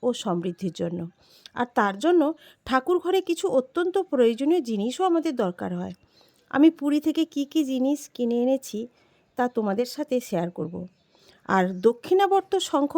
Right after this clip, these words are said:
কী? দক্ষিণাবর্ত শঙ্খ ঠাকুর ঘরে রাখার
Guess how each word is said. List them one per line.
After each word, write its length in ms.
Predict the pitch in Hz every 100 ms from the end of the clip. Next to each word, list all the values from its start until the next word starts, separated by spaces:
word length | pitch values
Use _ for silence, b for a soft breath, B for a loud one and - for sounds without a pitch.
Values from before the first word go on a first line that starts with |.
| 320
কী? 300 | - 262 180 170 - _ _ _ _ _ -
দক্ষিণাবর্ত 720 | 196 262 262 349 381 381 381
শঙ্খ 680 | 381 - 311 302 - 339 269 b b _
ঠাকুর 380 | - 233 311 330
ঘরে 260 | 339 359
রাখার 520 | 330 233 - 311 247